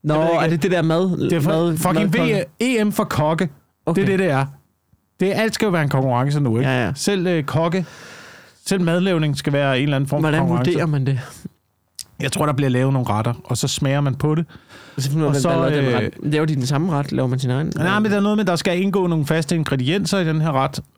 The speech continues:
Speaker 2: Øhm, og jeg kan lige læse, øh, vinderretten op.
Speaker 1: Ja.
Speaker 2: Øh, her. Det er en, øh, vegetarisk tallerken.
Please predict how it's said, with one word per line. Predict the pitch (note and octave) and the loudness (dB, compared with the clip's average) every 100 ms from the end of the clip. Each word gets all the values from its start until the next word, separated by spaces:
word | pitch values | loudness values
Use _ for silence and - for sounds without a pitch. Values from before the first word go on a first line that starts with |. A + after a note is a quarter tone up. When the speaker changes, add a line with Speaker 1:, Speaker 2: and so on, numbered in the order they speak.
| _ | _
Speaker 2:
Øhm, | D3 C#3+ C3+ B2+ B2 A2+ C3 C3 | 0 2 2 2 0 0 -2 -4
og | E3 | -2
jeg | E3 | 0
kan | F3+ | 2
lige | G#3 | 2
læse, | G3 E3 - | 2 0 0
øh, | D#3 C#3 | 0 2
vinderretten | D#3+ F3 D3 B2+ | 0 2 0 2
op. | A#2 B2+ - - _ C#3+ | 0 0 -6 -20 _ -2
Speaker 1:
Ja. | D3+ E3+ - - | -2 -2 -6 -2
Speaker 2:
Øh, | C3+ B2+ A#2+ A2+ G2+ | 0 2 2 0 0
her. | C3+ C#3 | -2 0
Det | F3 | 0
er | G3 F3+ D#3+ | 0 2 0
en, | D3+ | 0
øh, | C#3+ C3+ | 0 0
vegetarisk | C#3+ C3+ G#3 G#3 - | 0 0 0 0 0
tallerken. | F#3 D3 D3+ F3 | 0 2 0 -2